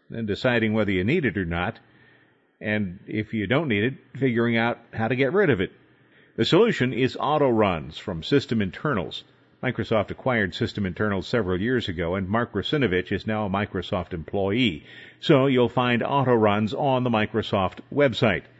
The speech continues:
It's a large utility application with a lot of tabs.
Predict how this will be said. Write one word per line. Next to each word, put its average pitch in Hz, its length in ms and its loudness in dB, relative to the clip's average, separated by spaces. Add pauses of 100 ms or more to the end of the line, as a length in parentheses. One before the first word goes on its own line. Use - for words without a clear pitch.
It's - 180 -4
a 107 140 6
large 123 460 4
utility 110 540 4
application 101 680 0
with 131 140 0
a 110 80 2
lot 123 360 2
of 113 120 -2
tabs. 87 640 -2